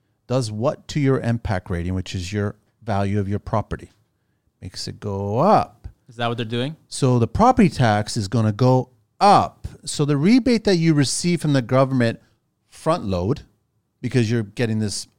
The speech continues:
Speaker 1: opportunity to take advantage of the rebate, you're gonna pay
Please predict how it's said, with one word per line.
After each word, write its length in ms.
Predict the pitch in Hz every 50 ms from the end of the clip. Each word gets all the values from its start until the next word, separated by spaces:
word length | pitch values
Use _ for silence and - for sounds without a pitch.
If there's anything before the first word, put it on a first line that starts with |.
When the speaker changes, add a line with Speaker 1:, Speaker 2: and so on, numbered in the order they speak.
| _ -
Speaker 1:
opportunity 500 | 110 107 - - - 123 113 110 110 107
to 300 | 107 - 117 104 98 92 - _
take 140 | - 127 104
advantage 360 | 98 87 120 151 190 190 131
of 80 | 113 98
the 40 | 92
rebate, 480 | 98 95 87 - 95 92 104 139 - - _ _ _ _ _ _ _ _
you're 220 | - 120 135 165 180
gonna 180 | 196 180 156
pay 720 | - - _ - - 175 208 226 170 110 95 98 113 135